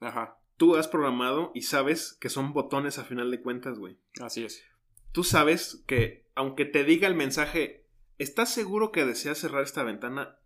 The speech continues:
Speaker 2: ¿qué tal que el hijo de puta que programó eso, en el botón de no, le puso el if,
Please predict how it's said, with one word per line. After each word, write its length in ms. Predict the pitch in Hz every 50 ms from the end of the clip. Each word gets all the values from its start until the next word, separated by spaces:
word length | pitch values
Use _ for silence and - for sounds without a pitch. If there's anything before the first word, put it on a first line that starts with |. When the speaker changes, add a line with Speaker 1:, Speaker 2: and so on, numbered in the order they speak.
| _ _
Speaker 2:
¿qué 120 | - 190
tal 460 | 185 - - 180 175 196 262 269 - - _ _ _ _
que 100 | _ 131
el 100 | 123 123
hijo 200 | 139 - - 190
de 80 | 170 143
puta 300 | - - 156 156 165 156
que 100 | - 143
programó 460 | 135 - 107 110 107 107 117 123 127
eso, 240 | 127 131 - 175 175 -
en 100 | 127 131
el 80 | 123 120
botón 380 | 113 123 120 - 147 151 165
de 80 | 170 160
no, 340 | 147 147 147 156 185 214 160
le 100 | 131 117
puso 400 | - - 151 147 - 165 147 - -
el 180 | 127 127 123 -
if, 320 | 143 185 240 - - -